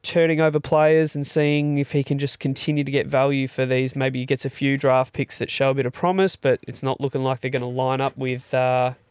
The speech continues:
where he's at, so he just reloads again. So, yeah, be interesting to see how, uh, long he has this process playing out in his mind.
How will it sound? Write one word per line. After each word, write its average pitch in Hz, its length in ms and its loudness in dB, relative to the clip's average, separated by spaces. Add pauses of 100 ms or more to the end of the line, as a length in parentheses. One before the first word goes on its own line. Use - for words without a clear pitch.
where 135 160 2
he's 160 300 0
at, 180 160 0
so 127 120 -4
he 123 120 -4
just 117 180 -8
reloads 120 460 -2
again. 123 300 -6
So, 131 340 0 (580)
yeah, 123 140 0 (120)
be 160 140 -6
interesting 165 300 -4
to 135 60 -6
see 139 280 0
how, 135 460 2
uh, 127 260 4
long 131 300 2
he 135 200 0
has 127 200 0
this - 120 -4
process 127 440 -2
playing 123 280 0
out 120 100 0
in 101 60 -4
his 131 120 -4
mind. 127 300 -2